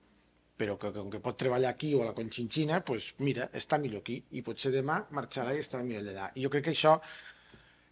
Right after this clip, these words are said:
encara no tenim l'anàlisi, diguem, o la manera de com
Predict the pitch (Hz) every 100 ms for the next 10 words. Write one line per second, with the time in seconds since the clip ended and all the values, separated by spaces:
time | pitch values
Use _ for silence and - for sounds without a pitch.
0 | _ _ - 185 151 147 160 170 165 147
1 | 151 160 160 139 151 151 147 123 147 127
2 | - - 135 147 143 135 127 135 143 175
3 | 151 147 151